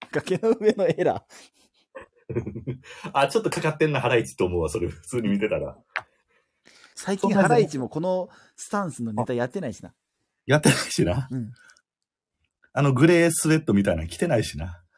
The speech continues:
Speaker 1: 着てない、着てない、着てない。
Speaker 2: <laughs>
Speaker 1: チェ-、チェリーボーイ感ももうないしな、結婚してもだから。
Speaker 2: もうないよ。ちゃんとした、大、大槍みたいな。ちゃんとした、ちゃんと、ちゃんとしてるやんっていうな。
Speaker 1: もうお昼の番組もやってるしな。
Speaker 2: ぽかぽかね。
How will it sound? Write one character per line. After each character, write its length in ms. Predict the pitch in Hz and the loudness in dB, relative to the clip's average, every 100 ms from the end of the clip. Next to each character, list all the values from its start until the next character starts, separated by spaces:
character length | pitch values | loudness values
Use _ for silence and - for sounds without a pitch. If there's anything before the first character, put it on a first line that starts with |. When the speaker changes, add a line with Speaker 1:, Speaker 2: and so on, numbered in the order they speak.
| _ | _
Speaker 1:
着 60 | - | -4
て 80 | 170 | -2
な 80 | |
い、 40 | 160 | -2
着 120 | 127 | -2
て 80 | 165 | -4
な 20 | |
い、 60 | 151 | -2
着 40 | |
て 80 | - | -2
な 60 | |
い。 120 | 147 - _ - - - - | -4 -8 _ -20 -20 -4 0
Speaker 2:
<laughs> 600 | - 110 139 - - - | 2 0 -4 -8 -14 0
Speaker 1:
チ 100 | 208 | 0
ェ-、 120 | - | 2
チ 100 | 196 | 2
ェ 20 | |
リ 180 | 220 233 | 2 2
ー 20 | |
ボ 180 | 220 226 | 4 4
ー 40 | |
イ 40 | 226 | 2
感 140 | 147 | -2
も 80 | 120 | -2
も 120 | 135 | -2
う 40 | |
な 100 | 123 | -2
い 60 | 151 | -2
し 80 | 110 | -4
な、 60 | |
結 140 | 101 107 | -8 -8
婚 140 | 123 | -6
し 60 | 120 | -6
て 60 | |
も 60 | 110 | -8
だ 60 | 95 | -12
か 80 | |
ら。 100 | 85 - - | -14 -8 -2
Speaker 2:
も 120 | 131 | 0
う 40 | |
な 160 | 110 - | 0 -4
い 40 | |
よ。 120 | 85 82 _ _ _ _ _ - | -6 -8 _ _ _ _ _ -4
ち 80 | 151 | 0
ゃ 80 | |
ん 60 | 143 | 2
と 100 | 143 | 0
し 120 | 135 | 2
た、 240 | 127 123 - - _ _ _ _ _ _ _ _ _ | 4 2 2 -18 _ _ _ _ _ _ _ _ _
大、 580 | 139 170 160 - 151 165 | 6 8 8 6 6 10
大 60 | |
槍 420 | 165 156 113 82 - _ | 10 8 4 -2 -8 _
み 140 | 95 90 | -6 -6
た 100 | 80 | -6
い 80 | |
な。 180 | 67 65 - _ - - | -10 -14 -20 _ -20 -4
ち 100 | 123 | -2
ゃ 40 | |
ん 60 | 120 | 0
と 100 | 127 | -2
し 60 | |
た、 200 | 113 104 | 0 -2
ち 120 | 101 | 0
ゃ 60 | 165 | 0
ん 60 | 165 | 2
と、 160 | 160 | 0
ち 160 | 151 - | 2 2
ゃ 60 | |
ん 60 | 185 | 4
と 80 | 185 | 2
し 100 | 196 | 0
て 100 | 151 | 2
る 60 | |
や 140 | 143 80 | 2 0
ん 60 | |
っ 20 | 71 | -4
て 120 | 80 | -6
い 40 | |
う 80 | 76 | -6
な。 180 | 78 98 | -8 -10
Speaker 1:
も 280 | 160 143 117 | -8 -6 -6
う 100 | 135 | -6
お 40 | |
昼 180 | 165 175 | -4 -4
の 100 | 131 | -4
番 160 | 120 123 | -4 -4
組 160 | 120 | -6
も 100 | 117 | -6
や 60 | 113 | -8
っ 20 | |
て 100 | 120 | -10
る 80 | 110 | -12
し 80 | 101 | -14
な。 100 | - _ _ _ _ _ _ | -20 _ _ _ _ _ _
Speaker 2:
ぽ 100 | - | -4
か 120 | 113 98 | 0 0
ぽ 100 | 95 | -2
か 120 | 92 | -4
ね。 280 | 156 - | -4 -6